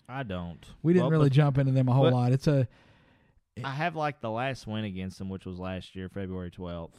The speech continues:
Speaker 1: and they, uh, they won, uh, one eleven to one oh four.
Speaker 2: Yeah, was that in Memphis or in
Speaker 1: Mm-hmm.
Speaker 2: Port-,
Speaker 1: We
Speaker 2: it
Speaker 1: were
Speaker 2: was in
Speaker 1: there.
Speaker 2: Memphis?
Speaker 1: We were there.
Speaker 2: Okay.
Speaker 1: Mm-hmm.
Speaker 2: Yep.
Speaker 1: When we tried to get Carmelo, and it was, it was
Speaker 2: <laughs>
Speaker 1: impossible.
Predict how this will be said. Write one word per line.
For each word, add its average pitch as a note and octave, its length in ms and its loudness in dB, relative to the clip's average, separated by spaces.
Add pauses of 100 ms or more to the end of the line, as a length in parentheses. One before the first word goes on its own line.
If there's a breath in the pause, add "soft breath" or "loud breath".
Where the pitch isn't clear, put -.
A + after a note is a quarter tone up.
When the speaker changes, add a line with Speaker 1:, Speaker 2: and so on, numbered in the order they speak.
(220)
Speaker 1:
and F#2+ 180 -10
they, F#2+ 120 -8 (180)
uh, F2+ 360 -10 (140)
they E2+ 320 -14 (220)
won, F#2+ 540 -8
uh, D#2 240 -14 (140)
one G2+ 220 -6
eleven F#2 600 -8
to F2+ 100 -10
one E2+ 220 -10
oh E2+ 100 -10
four. D2 420 -16 (100)
Speaker 2:
Yeah, C3+ 180 0
was B2 180 -2
that C#3 200 0
in C3 200 -6
Memphis C3+ 440 -4
or B2 60 -2
in A#2 160 -2
Speaker 1:
Mm-hmm. B2+ 120 0
Speaker 2:
Port-, A2 160 -4
Speaker 1:
We A#2 80 2
Speaker 2:
it B2 40 6
Speaker 1:
were - 20 6
Speaker 2:
was A#2+ 80 4
in A2+ 60 4
Speaker 1:
there. G2 160 2
Speaker 2:
Memphis? A#2 300 -2
Speaker 1:
We A2 100 -2
were G#2+ 80 -4
there. F2+ 160 -8 (180)
Speaker 2:
Okay. A2+ 260 0 (120)
Speaker 1:
Mm-hmm. G2+ 260 -8 (140)
Speaker 2:
Yep. A#2 200 -6 (920 soft breath)
Speaker 1:
When G#2+ 140 -8
we G2+ 80 -8
tried G#2 220 -8
to G2 80 -8
get F#2+ 160 -10
Carmelo, G2 720 -8
and E2+ 240 -10
it F2 100 -12
was, E2+ 100 -14 (240)
it D#3 240 4
was A#2+ 160 -6
Speaker 2:
<laughs> - 0 -
Speaker 1:
impossible. E2+ 800 -10